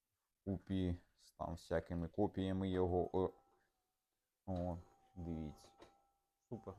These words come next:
Це досить така кава не дуже свіжа, скажімо так, їй місяця три.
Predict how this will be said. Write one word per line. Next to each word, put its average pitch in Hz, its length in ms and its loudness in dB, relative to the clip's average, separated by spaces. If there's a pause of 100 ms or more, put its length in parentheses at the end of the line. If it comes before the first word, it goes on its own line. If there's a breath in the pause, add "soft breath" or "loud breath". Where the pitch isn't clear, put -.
Це 123 340 4
досить 107 540 0
така 90 600 2
кава 87 300 2
не 110 260 2
дуже 92 360 -2
свіжа, 180 320 -4
скажімо 175 360 -2
так, - 240 0
їй 110 160 -2
місяця 104 540 -2 (140)
три. 78 240 -4